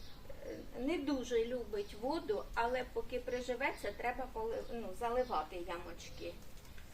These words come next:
От. Ну, оце можна і посадити. Звідси приберу. Ну, тут лишається оце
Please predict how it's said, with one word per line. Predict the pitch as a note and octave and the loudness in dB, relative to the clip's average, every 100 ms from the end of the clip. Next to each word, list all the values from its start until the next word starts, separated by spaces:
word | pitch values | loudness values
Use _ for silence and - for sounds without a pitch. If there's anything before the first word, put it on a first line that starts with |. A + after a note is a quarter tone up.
| - - - - - - | -10 -10 -10 -10 -10 -8
От. | - - - - - - - - - - - - - - - - - - - | -6 -6 -8 -8 -8 -10 -10 -12 -10 -10 -8 -8 -8 -10 -10 -10 -6 -6 -4
Ну, | C#4 E4+ D#4+ | -4 -4 -4
оце | C#4 C#4+ C#4 - - - A#3 | -4 -4 -4 -6 -8 -6 -4
можна | B3+ C4 B3 | -2 -2 -2
і | A#3+ | -2
посадити. | - A#3 - A#3 - F#3 - - - - - - | 0 0 4 4 4 0 2 2 2 2 2 4
Звідси | C4 F4 - D#4+ - | 6 4 4 2 2
приберу. | D4+ C4+ C#4+ - - - - | 4 8 8 6 0 -4 -2
Ну, | C#4+ | -2
тут | G#4 F4 E4+ - - - - - - - - | 0 0 0 -2 -4 -4 -2 -2 -2 -2 2
лишається | D#4+ - D4+ C4+ C4 - C#4 | 4 8 10 12 10 8 8
оце | C4 C4 - C4 | 6 6 6 6